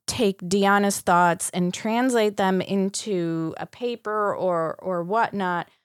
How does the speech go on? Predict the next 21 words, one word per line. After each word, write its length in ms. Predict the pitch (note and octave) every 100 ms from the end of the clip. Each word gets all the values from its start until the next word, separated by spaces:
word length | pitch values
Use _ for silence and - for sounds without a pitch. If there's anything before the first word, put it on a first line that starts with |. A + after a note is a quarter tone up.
| _ _
um, 360 | F#3 F3 E3+ E3 -
and 260 | G3+ G3
still 320 | - - A#3 C4
maintaining 760 | C#4 A#3 G3+ A#3 G3+ F#3 E3
academic 580 | F3+ F#3+ F3+ F3+ F3+ E3+
integrity, 680 | F3+ F3+ C4 C#4+ B3 G3 F3
there's 240 | G#3 A3+ C4
a 80 | E4
lot 420 | A#3 G#3 G#3+ G#3
of 200 | A3 G#3
mental 520 | G3+ G3+ F#3 G3 G3
gymnastics 800 | F#3+ F#3+ F3+ F#3+ A#3+ C4+ - -
that 140 | F3
you 280 | F3 F#3+ G3
need 300 | G#3 F#3+ F#3
to 80 | F3+
go 400 | E3+ G3 C4 F#4
through. 560 | - F#3 D#3+ D#3 A2 - _ - _ -
Um, 440 | G#3 G3 F#3+ F#3+ F#3 _ -
and 180 | A#3+
it, 100 | B3